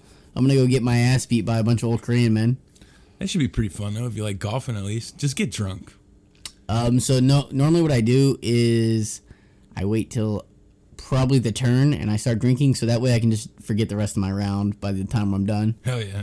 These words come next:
Speaker 2: And then you don't have to worry about it.
Speaker 1: Yeah.
Speaker 2: You don't have to worry about sucking or something.
Speaker 1: Yeah, I think, uh,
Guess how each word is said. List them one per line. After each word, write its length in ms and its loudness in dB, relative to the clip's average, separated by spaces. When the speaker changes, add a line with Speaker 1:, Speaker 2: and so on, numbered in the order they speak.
Speaker 2:
And 120 -2
then 80 0
you 60 -2
don't 80 -2
have 80 -4
to 40 -6
worry 160 0
about 220 -4
it. 60 -12
Speaker 1:
Yeah. 300 4
Speaker 2:
You 60 6
don't 120 2
have 80 0
to 40 -4
worry 100 0
about 180 -6
sucking 460 -6
or 60 -10
something. 280 -8
Speaker 1:
Yeah, 260 0
I 40 2
think, 280 0
uh, 260 2